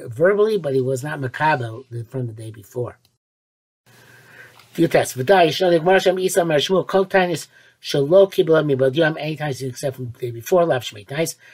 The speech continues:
Now, Taanis Yossi Mai, what happens if you did, uh,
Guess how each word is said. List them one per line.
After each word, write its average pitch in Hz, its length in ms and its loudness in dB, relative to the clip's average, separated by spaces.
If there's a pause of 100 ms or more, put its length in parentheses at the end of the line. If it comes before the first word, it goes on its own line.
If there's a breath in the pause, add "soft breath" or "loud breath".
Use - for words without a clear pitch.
(240 soft breath)
Now, 123 80 -10
Taanis 151 320 -2
Yossi 139 300 0
Mai, 135 220 0
what 131 200 2
happens 127 320 -4
if 123 140 -8
you 123 320 -4
did, 165 380 -4 (400)
uh, 143 300 0